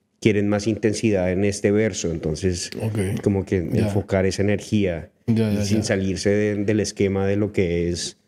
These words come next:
Speaker 1: el tiempo,
Speaker 2: Ujú.
Speaker 1: el click.
Speaker 2: Pero darle más como énfasis a esas partes, ¿no?
Speaker 1: Sí, y, y como entender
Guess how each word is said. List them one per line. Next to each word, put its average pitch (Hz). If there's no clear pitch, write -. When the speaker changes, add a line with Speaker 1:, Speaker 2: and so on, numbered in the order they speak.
Speaker 1:
el 101
tiempo, 151
Speaker 2:
Ujú. 143
Speaker 1:
el 95
click. -
Speaker 2:
Pero 127
darle 120
más 117
como 120
énfasis 127
a 131
esas 117
partes, 107
¿no? 117
Speaker 1:
Sí, 110
y, 98
y 92
como 101
entender 95